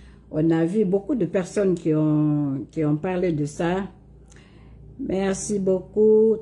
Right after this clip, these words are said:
Merci à tout le monde. Bienvenue. Dramé, Makale, bienvenue. Merci beaucoup. Donc, les gens se sont prononcés sur cette affaire-là. Mais qu'est-ce que moi, je veux ajouter ? Je veux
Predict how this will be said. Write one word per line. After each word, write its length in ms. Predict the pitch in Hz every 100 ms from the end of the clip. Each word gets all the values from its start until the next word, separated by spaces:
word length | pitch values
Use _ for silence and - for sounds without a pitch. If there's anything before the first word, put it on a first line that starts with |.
| - -
Merci 400 | 165 175 - 190
à 80 | 175
tout 180 | 175 208
le 100 | 196
monde. 480 | 190 202 214 214 185
Bienvenue. 960 | 190 190 180 180 185 196 202 208 208 180
Dramé, 880 | - 151 180 185 180 180 185 190 190
Makale, 760 | 190 160 160 190 190 190 196 185
bienvenue. 760 | 170 185 175 165 175 185 180 151 - - - - -
Merci 420 | 160 175 - 202
beaucoup. 440 | 175 156 - 165 131 - - - - - - - -
Donc, 300 | 294 453 - - - - - - - _
les 140 | 220 247
gens 260 | 466 508
se 80 | -
sont 220 | 220 262
prononcés 540 | 226 214 208 202 185 196
sur 180 | - 156
cette 280 | - 190 -
affaire-là. 540 | 156 147 160 139 135
Mais 160 | 151 254
qu'est-ce 220 | 466 440
que 60 | 285
moi, 480 | 220 214 226 226 220
je 160 | 180
veux 420 | 175 160 196 214 208 -
ajouter ? 680 | 160 151 156 151 165 117 - - - - - - - - - - - -
Je 140 | 139
veux 140 | 185